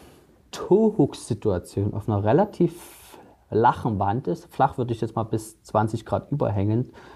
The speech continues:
beschreiben, vorsichtig. Bestes Beispiel, du stehst mit einem, mit dem rechten Bein auf einem guten Tritt und du hast rechts einen offenen Griff, den du nur halten kannst, wenn du links einen Toe-Hook legst. Das ist die Startposition.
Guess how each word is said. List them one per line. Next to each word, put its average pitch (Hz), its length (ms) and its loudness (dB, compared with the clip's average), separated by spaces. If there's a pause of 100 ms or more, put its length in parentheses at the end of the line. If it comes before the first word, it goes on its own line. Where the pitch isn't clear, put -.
(100)
beschreiben, 123 680 2
vorsichtig. 147 680 0 (380)
Bestes 110 400 -4
Beispiel, 160 360 2
du 117 120 0
stehst 135 460 0
mit 110 180 -2
einem, 98 460 -2 (480)
mit - 120 -4
dem 92 80 -2
rechten 131 380 0
Bein 107 340 2
auf 101 160 -6
einem 92 160 -2
guten 104 260 -2
Tritt - 360 -2 (440)
und 143 320 4
du 113 200 4
hast 104 260 -4
rechts 127 380 0
einen 98 320 -2 (120)
offenen 117 540 -2
Griff, - 420 -2 (560)
den 135 160 4
du 127 80 0
nur 170 440 4
halten 147 280 2
kannst, 165 340 -6
wenn 120 100 -2
du 107 120 -2
links 196 340 4
einen 190 100 2
Toe-Hook 143 420 0
legst. - 380 -10 (640)
Das 123 140 0
ist 131 140 -10
die 135 60 0
Startposition. 165 1000 0